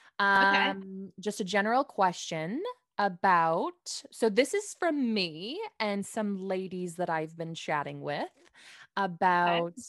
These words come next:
Speaker 2: um, certain hormones, feelings, different things going on throughout the month. So you know how we always talk about how, like, you know, women typically at a certain time of the month, she's got, like, this splurge of hormones and she's just,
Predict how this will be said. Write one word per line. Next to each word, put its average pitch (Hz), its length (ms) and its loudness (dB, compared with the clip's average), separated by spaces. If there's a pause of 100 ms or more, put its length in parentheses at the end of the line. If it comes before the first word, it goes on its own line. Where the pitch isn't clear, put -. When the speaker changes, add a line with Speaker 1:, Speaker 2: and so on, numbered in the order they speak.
(140)
Speaker 2:
um, 165 640 -6
certain 392 880 -8 (380)
hormones, 285 1040 -2 (440)
feelings, 254 960 -2 (180)
different 254 340 -2
things 240 240 -4
going 220 240 -2
on 196 160 -2
throughout 180 260 -4
the 175 60 -6
month. 160 280 -4
So - 160 -6
you 226 160 -6
know 440 120 -6
how 403 120 -2
we 294 140 0
always 214 240 2
talk 180 220 0
about 170 340 0 (300)
how, 170 300 2
like, 165 400 -2
you 180 140 -8
know, 165 160 -2
women 156 340 -6
typically 160 600 -10
at 151 80 -6
a 160 60 -8
certain 156 240 -14
time 147 200 -10
of 147 80 -12
the 151 80 -6
month, 277 580 -2
she's 175 340 -12
got, 151 200 -6
like, 151 180 -10
this 156 160 -12
splurge 160 720 -12
of 143 160 -6
hormones 254 680 0
and 170 140 -8
she's 170 300 -12
just, 160 280 -8